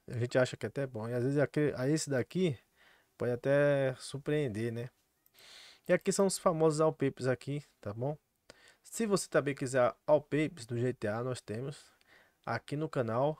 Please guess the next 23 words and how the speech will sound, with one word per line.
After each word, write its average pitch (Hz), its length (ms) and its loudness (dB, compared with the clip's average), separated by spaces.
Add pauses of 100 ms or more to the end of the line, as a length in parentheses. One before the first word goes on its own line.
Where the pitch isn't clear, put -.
(100)
que 117 100 -10
você - 180 -4
pode 110 340 -6
baixar, 147 580 -6 (560)
que 143 80 -4
eu 143 80 0
postei 147 340 -4
um 151 100 -2
vídeo 127 280 -2
aqui, 101 260 -6
beleza? 110 420 -6 (160)
Então 151 120 -2
a 139 40 4
gente 143 200 -2
vai 127 160 0
aqui 117 220 -6
em 113 120 -6 (200)
personalizar 123 800 -2 (460)
pra 123 180 4
ver 120 260 0 (100)
os 143 220 -2
temas, 113 560 -4
tá? 110 260 -8